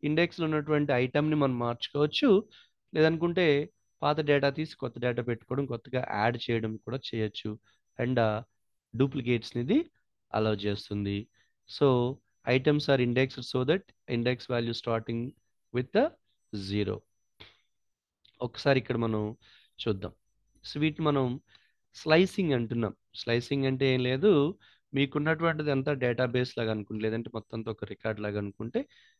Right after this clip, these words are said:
దాంట్లో ఒక పార్ట్, మనకు కావాల్సిన పార్ట్ని యాక్సెస్ చేసే ప్రాసెస్ని మనం స్లైసింగ్ అని చెప్పడం జరుగుతుంది.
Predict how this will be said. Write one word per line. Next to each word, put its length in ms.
దాంట్లో 500
ఒక 180
పార్ట్, 380
మనకు 260
కావాల్సిన 460
పార్ట్ని 480
యాక్సెస్ 460
చేసే 360
ప్రాసెస్ని 520
మనం 200
స్లైసింగ్ 720
అని 140
చెప్పడం 420
జరుగుతుంది. 520